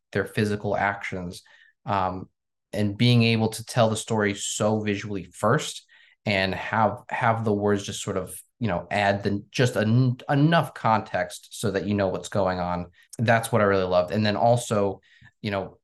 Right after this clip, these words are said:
at the same time, um, Alan Moore, I just love his methodic approach, just the, the wanting to overturn as many, uh, detail stones as you can, um,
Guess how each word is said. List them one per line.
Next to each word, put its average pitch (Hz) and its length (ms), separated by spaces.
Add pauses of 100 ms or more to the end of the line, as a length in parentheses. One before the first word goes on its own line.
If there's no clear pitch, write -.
(100)
at 120 180
the 110 60
same 113 280
time, 104 600
um, 95 420
Alan 104 280
Moore, 92 420
I 101 80
just 98 220
love 104 240
his 101 420 (300)
methodic 101 520
approach, - 640
just 95 320 (300)
the, 104 160
the 101 300
wanting 113 440
to 104 460 (460)
overturn 120 760
as 104 220
many, 107 560 (320)
uh, 104 180
detail 113 480
stones 98 460
as 95 200
you 101 100
can, 90 500 (380)
um, 92 380